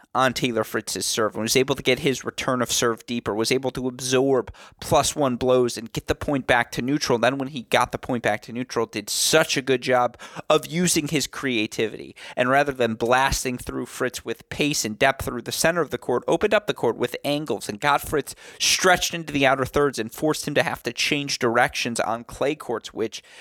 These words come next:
as much of a stride as he made as a mover, he is still just not that much comfortable doing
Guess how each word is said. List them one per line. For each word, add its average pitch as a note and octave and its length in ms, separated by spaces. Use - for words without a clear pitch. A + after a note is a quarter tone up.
as A2 220
much C3 360
of C#3 60
a B2+ 60
stride B2+ 320
as - 120
he C3 80
made A#2+ 300
as A2 180
a G#2+ 40
mover, B2+ 360
he - 160
is - 80
still C3 360
just - 220
not G#2+ 320
that A2 200
much - 120
comfortable B2 420
doing C#3 360